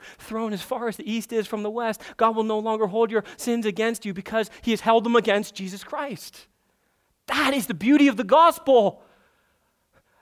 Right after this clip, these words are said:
There is, listen, listen, there is no other religion in the world that deals with sin the way our God does.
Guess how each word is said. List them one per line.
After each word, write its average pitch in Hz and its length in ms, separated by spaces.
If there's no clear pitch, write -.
There 185 100
is, 170 240
listen, 160 200
listen, 131 240
there 123 200
is 131 120
no 160 380
other 151 280
religion 123 760
in 160 140
the 139 80
world 120 760
that 131 240
deals 175 420
with 170 220
sin 120 540
the 117 100
way 110 540
our 117 400
God 110 320
does. - 500